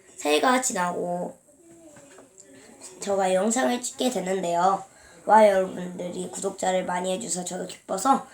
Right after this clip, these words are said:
설날 특집을 찍어보려고 합니다. 원래 이 일정, 유튜브 찍을 일정이 없어가지고 안 찍으려고 했는데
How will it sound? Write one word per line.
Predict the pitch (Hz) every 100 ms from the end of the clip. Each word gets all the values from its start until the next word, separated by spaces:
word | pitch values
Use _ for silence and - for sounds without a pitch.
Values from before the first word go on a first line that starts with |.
| -
설날 | - 302 302 277
특집을 | - 220 196 190
찍어보려고 | 220 220 202 185 180 180
합니다. | 180 170 170 170 - - - -
원래 | 180 196 208 226 - - - _ _ _ _ _ -
이 | 196 190
일정, | - 220 220 247 226 - _ _ _ _
유튜브 | 190 185 233 233
찍을 | 226 226 196
일정이 | 180 175 214 190
없어가지고 | 170 185 185 180 - 208 196
안 | 190 190
찍으려고 | 208 208 196 190 190
했는데 | 180 180 220 208